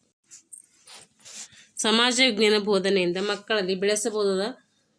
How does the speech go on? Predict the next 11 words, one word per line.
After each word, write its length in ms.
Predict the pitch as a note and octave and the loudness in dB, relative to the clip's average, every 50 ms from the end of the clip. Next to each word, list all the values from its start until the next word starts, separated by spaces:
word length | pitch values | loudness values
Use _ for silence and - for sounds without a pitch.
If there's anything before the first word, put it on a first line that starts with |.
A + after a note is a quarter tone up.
| _ A#3+ | _ -4
ಮುಖ್ಯ 360 | C4 B3+ C4 - - D4+ C4+ | -4 -4 -4 -4 -2 -2 -2
ಸಾಮರ್ಥ್ಯ 520 | - - G#3+ G3 G3 F#3+ F#3+ F#3+ - G3 | -2 -2 -2 -2 -2 -2 -4 -4 -4 -4
ಏನು? 200 | F3+ E3+ E3 E3 | -2 -2 -2 -2
ನಾವು 180 | D#3+ D#3+ E3 E3+ | -4 -4 -4 -2
ಏನ್ 200 | F#3 G#3 A#3 B3+ | 0 0 0 0
ಸಾಮರ್ಥ್ಯ 460 | - A#3+ G#3+ F#3+ F#3+ F#3 F3+ - G3 | -2 -4 -4 -4 -4 -6 -6 -8 -6
ಬೆಳೆಸಬಹುದು 520 | F3+ F#3 F3 F3 - - F3+ F3+ E3+ F3 | -4 -4 -4 -4 -4 -4 -4 -4 -4 -4
ಅಂದ್ರೆ 200 | F3 E3+ E3+ E3+ | -4 -6 -4 -6
ಮಕ್ಕಳಲ್ಲಿ 500 | E3+ E3+ E3 E3 - F3 E3+ E3+ F3 F#3 G3+ G3 _ _ _ _ _ - F#3 | -6 -8 -8 -8 -6 -6 -6 -6 -6 -10 -10 -12 _ _ _ _ _ -8 -6
ಗ್ಯಾ-, 360 | F3 E3+ F#3 F#3 F3+ - F#3 | -4 -2 -2 -2 -2 -4 -6
ಜ್ಞಾನ 220 | F#3 F#3+ F#3+ F#3+ | -6 -4 -2 0